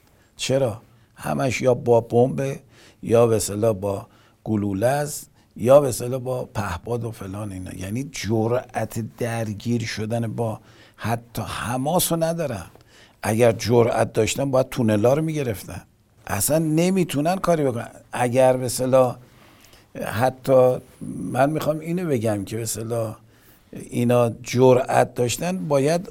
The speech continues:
اسرای خودشون رو آزاد می‌کردن. بچه نمی‌تونن. ببینین پس عظمت کار بچه‌ها اینجاست.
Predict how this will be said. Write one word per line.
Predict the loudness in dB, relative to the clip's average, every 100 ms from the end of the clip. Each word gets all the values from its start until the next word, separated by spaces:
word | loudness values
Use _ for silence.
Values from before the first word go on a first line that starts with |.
| -6
اسرای | -2 0 2 2 2 2
خودشون | 0 0 0
رو | 2
آزاد | 4 4 2
می‌کردن. | 0 4 4 2 -8 -12 _ _ _ _ _ _ -20 -14
بچه | -8 -6
نمی‌تونن. | -6 -6 -10 -12 -16 -2
ببینین | 0 0 0 -4 -6 -18 -20 -6
پس | -2 -2 -2 0
عظمت | 0 2 0 0 -2 -2
کار | -4 0 0 0
بچه‌ها | -2 -4 -4 -4 -4
اینجاست. | -4 -4 -4 -4 -6 -8 -12 -12